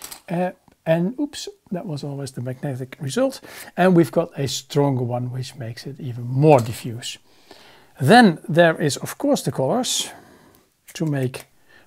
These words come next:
well, basically the environment a bit blue, which makes it a bit, bit colder, of course. Um, the green one, which I've never used.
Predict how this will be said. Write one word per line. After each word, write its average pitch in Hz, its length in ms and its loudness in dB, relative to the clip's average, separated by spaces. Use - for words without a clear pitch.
well, - 120 -6
basically 120 360 -6
the 127 140 -6
environment 120 600 -8
a 185 60 -6
bit 147 320 -4
blue, 185 580 6
which 139 200 -6
makes 107 220 -10
it 139 80 -10
a 120 80 -10
bit, - 280 -16
bit - 200 -10
colder, 160 320 -6
of 143 160 -12
course. 139 360 -12
Um, 143 480 4
the 147 160 2
green 254 340 4
one, 247 460 0
which 165 340 -8
I've 156 160 -8
never 143 200 -2
used. 135 380 -8